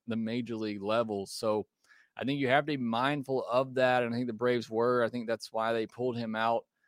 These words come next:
again, at, at such a low pitch count. And even though he was, you know, throwing the ball well and did have a, a good lead,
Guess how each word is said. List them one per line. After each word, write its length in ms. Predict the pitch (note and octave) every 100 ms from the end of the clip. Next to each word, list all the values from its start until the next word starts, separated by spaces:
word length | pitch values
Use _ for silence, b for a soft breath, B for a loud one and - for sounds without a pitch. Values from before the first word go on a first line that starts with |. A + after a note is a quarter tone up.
| _ G#2
again, 380 | A2+ A#2 B2
at, 160 | A#2 A#2+ -
at 180 | A#2+ -
such 260 | C3 A#2+ A#2
a 40 |
low 220 | A2+ A#2
pitch 260 | G#2+ A#2+ -
count. 300 | A#2+ A#2+ A2
And 80 | A2
even 160 | A2
though 120 | A2
he 120 | A2 A2
was, 440 | G#2+ A2+ G#2+ - _ _ _ _ _ _ _ _
you 100 | B2
know, 100 | A#2
throwing 240 | E3 F3
the 80 | E3+
ball 220 | D#3+ D#3+
well 320 | D#3+ E3 F#3+ E3
and 100 | C#3
did 100 | C#3+
have 180 | C#3+ C#3+
a, 260 | C#3 C#3 - C3+
a 100 | C3
good 340 | A#2 C#3+ C#3
lead, 600 | A#2+ C#3 D3+ C3+ B2